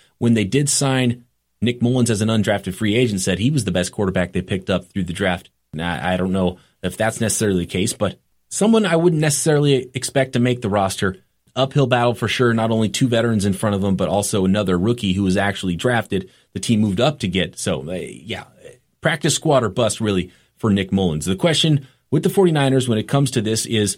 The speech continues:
you take Nick Mullens out of it. I don't think there's any chance he could possibly make the roster, aside from injury, of course, because, you know, he is number four in the depth chart. Someone goes out, maybe they want to keep three still, and Nick Mullens is in there. But really,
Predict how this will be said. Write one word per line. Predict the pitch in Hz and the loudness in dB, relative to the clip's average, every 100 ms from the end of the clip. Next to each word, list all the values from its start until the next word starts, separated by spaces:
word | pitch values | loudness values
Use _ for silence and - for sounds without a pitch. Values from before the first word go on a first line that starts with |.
| - - | -8 -8
you | 101 | -2
take | 165 120 | 0 2
Nick | 135 135 | 0 2
Mullens | 127 120 98 | 0 0 0
out | 95 | 0
of | 95 | -2
it. | - | -2
I | 101 | -6
don't | - 160 139 | -2 -2 -2
think | - 139 | -2 0
there's | 123 104 | 0 -2
any | 131 127 | 0 -2
chance | 120 117 113 | 0 -2 -2
he | 107 | -4
could | 104 | -2
possibly | 110 107 107 | -2 -2 0
make | 101 104 | -2 -2
the | 98 | 0
roster, | 98 95 - 95 92 _ | 0 0 0 -2 -4 _
aside | 113 - 151 151 | -4 0 0 0
from | 127 120 | -2 0
injury, | 135 120 87 | 0 2 -2
of | 76 | -4
course, | - 90 92 - _ _ | -4 -2 -2 -8 _ _
because, | - 92 95 92 | -10 -2 0 0
you | |
know, | 87 | 0
he | 90 117 | 0 0
is | 113 - | 0 -6
number | 110 113 120 | -2 0 0
four | 98 131 | 0 -2
in | 104 | 0
the | 92 | 0
depth | 147 143 | -2 -2
chart. | 120 117 | -2 -2
Someone | - 110 98 120 | -2 -2 -2 0
goes | 113 110 | 0 2
out, | 120 127 | 0 0
maybe | 120 123 | -2 0
they | |
want | 123 120 | 0 0
to | |
keep | 127 127 | -2 -4
three | 135 139 | -2 0
still, | 135 127 - _ _ - | 0 -2 -6 _ _ -2
and | 113 | 0
Nick | 120 | 0
Mullens | 123 120 110 | 0 2 0
is | 98 | 0
in | 135 143 | 2 2
there. | 92 - _ _ _ _ _ _ - - | 0 -8 _ _ _ _ _ _ -20 -8
But | 107 117 | -4 0
really, | 160 143 | 2 2